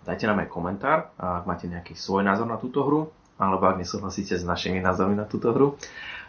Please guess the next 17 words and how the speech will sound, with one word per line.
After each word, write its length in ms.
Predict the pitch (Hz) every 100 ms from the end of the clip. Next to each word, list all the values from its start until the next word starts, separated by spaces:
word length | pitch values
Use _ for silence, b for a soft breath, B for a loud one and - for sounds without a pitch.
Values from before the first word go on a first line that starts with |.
| B _ _
Ak 180 | - 107
by 60 | 123
ste 160 | - 113
si 160 | 117
chceli 400 | 110 131 127 104
hru 240 | 107 117 104
skúsiť 480 | - 101 - 143 - - _ _
a, 260 | 95 92 90
a 80 | 92
ste 200 | - 113
z 80 | 101
okolia 240 | 98 101
Košic, 400 | 95 95 139 131
tak 240 | - - -
odporúčam 540 | 101 - 104 101 101
vám, 260 | 98 95
e, 100 | 90